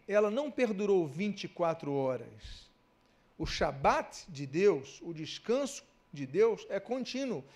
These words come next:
e continua nos dias de hoje. É interessante, eu prefe-, eu, eu quis colocar aqui, por causa do respeito ao Shabat, do dia do Shabat, do descanso de vinte e quatro horas, é que nós primamos, os judeus primam mais ainda,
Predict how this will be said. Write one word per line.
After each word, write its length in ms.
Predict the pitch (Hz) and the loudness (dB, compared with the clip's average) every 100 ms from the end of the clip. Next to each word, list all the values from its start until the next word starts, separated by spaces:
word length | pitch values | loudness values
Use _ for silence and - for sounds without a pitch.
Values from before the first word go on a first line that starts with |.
| - | -8
e 100 | 208 | -8
continua 440 | 226 254 - 226 254 | -6 -6 -4 -6 -4
nos 140 | 233 | -4
dias 200 | 196 226 | -4 -4
de 80 | 240 | 0
hoje. 420 | 220 208 143 - _ _ _ _ - - - | 4 4 2 -8 _ _ _ _ -20 -20 -10
É 60 | 208 | -6
interessante, 680 | 208 269 254 - 254 269 233 | -2 2 2 2 -2 0 0
eu 60 | |
prefe-, 280 | 220 208 - | 0 0 0
eu, 200 | 202 190 - | -2 -2 0
eu 120 | 190 | -2
quis 340 | - 285 277 | 0 -2 -2
colocar 440 | - 208 156 - 156 | 0 0 2 0 -2
aqui, 460 | 135 - 220 135 - _ _ _ _ _ _ | -2 -6 -4 -6 -8 _ _ _ _ _ _
por 160 | 156 - | -14 -2
causa 240 | 175 156 | 0 2
do 80 | 151 | 0
respeito 520 | 151 - - 170 170 | -4 -4 -2 0 -2
ao 40 | |
Shabat, 760 | - 139 131 160 190 185 165 - | -6 -6 -2 0 2 0 -4 -8
do 120 | 147 | -8
dia 200 | 131 170 | -4 -4
do 100 | 156 | -4
Shabat, 640 | - 143 139 180 180 - 147 | -6 -6 0 0 -2 -8 -10
do 100 | 147 | -10
descanso 680 | 123 - 185 208 190 - | -10 -8 -4 -2 -4 -8
de 60 | 135 | -10
vinte 160 | 165 | -10
e 40 | - | -4
quatro 300 | 165 151 147 | -4 -2 -2
horas, 460 | 190 202 160 139 - _ _ _ _ - - - | 2 2 2 -6 -14 _ _ _ _ -20 -18 -2
é 160 | 180 | -2
que 440 | 180 185 170 156 147 | -2 -4 -4 -2 -4
nós 640 | 151 165 165 156 - - - _ _ _ | -6 -4 -2 -2 -6 -12 -16 _ _ _
primamos, 800 | 196 175 175 214 190 165 - - | 2 4 4 4 2 -2 -6 -8
os 260 | - 160 143 | -4 -2 -2
judeus 440 | 151 139 220 208 | -4 4 4 4
primam 320 | - 202 185 | -4 -4 -4
mais 260 | 170 185 160 | -2 -2 -2
ainda, 480 | 151 208 226 147 | -4 -4 -4 -4